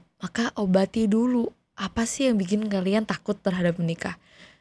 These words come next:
Dan sebenarnya menikah sendiri juga salah satu ibadah kan? Cuma, ya nggak langsung. Kalian tahu terus kalian langsung menikah, ya nggak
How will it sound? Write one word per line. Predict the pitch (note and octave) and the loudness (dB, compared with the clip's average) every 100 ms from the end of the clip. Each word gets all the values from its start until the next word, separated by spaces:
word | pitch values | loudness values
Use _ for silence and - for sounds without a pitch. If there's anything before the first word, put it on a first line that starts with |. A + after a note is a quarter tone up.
| _ _ _ _ _ _ G3+ | _ _ _ _ _ _ -6
Dan | F#3+ | -2
sebenarnya | G3 G3 D4 | 0 2 2
menikah | E4+ - G3+ | 0 -2 -2
sendiri | - F3+ G#3 D#4+ | -2 0 2 2
juga | D#4 G3 - - | 2 0 -2 -6
salah | F3 E3+ | -6 -4
satu | E3+ E3 | -4 -2
ibadah | E3 E3+ G3 | 0 2 2
kan? | - D#3 F3+ - _ _ _ _ _ _ _ _ _ - | 0 -4 -10 -16 _ _ _ _ _ _ _ _ _ -4
Cuma, | G3 E3+ E3+ A#3+ - _ _ _ _ _ | 0 2 2 0 -4 _ _ _ _ _
ya | F3+ F3+ | -2 0
nggak | F3 E3+ | 2 2
langsung. | E3+ G3+ G#3+ G#3 G3 G3+ G3+ _ _ _ _ _ | 2 0 2 2 4 0 -4 _ _ _ _ _
Kalian | F#3+ F3 F3 | 2 4 4
tahu | E3+ F3 | 2 0
terus | G#3+ | 2
kalian | A3+ G3+ | 4 4
langsung | A#3 G3 | 4 0
menikah, | F3 F3 | 0 -2
ya | F#3+ E3 | -2 -2
nggak | D#3+ | -2